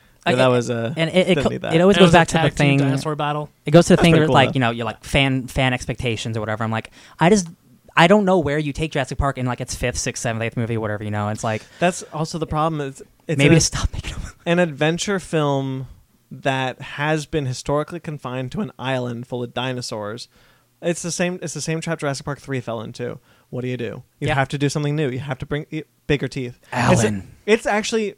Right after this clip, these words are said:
Speaker 1: addressed in the D N A of Jurassic World, where they say, you know, back, back in the, the, the nineties, making a dinosaur was like God. Like, it was like, we could do whatever we want.
Speaker 2: Now
Speaker 1: And
Speaker 2: it's easy.
Speaker 1: and tha-, and now people are like, "Well, what's next? I, I'm bored of this."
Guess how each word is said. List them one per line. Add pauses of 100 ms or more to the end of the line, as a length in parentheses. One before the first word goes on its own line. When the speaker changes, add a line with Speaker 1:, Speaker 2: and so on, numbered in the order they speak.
Speaker 1:
addressed
in
the
D
N
A
of
Jurassic
World, (220)
where
they
say, (260)
you
know,
back, (100)
back
in
the,
the,
the
nineties, (260)
making
a
dinosaur
was
like (380)
God.
Like, (100)
it
was
like,
we
could
do
whatever
we
want.
Speaker 2:
Now
Speaker 1:
And
Speaker 2:
it's
easy. (120)
Speaker 1:
and
tha-,
and
now
people
are
like,
"Well,
what's
next?
I,
I'm
bored
of
this."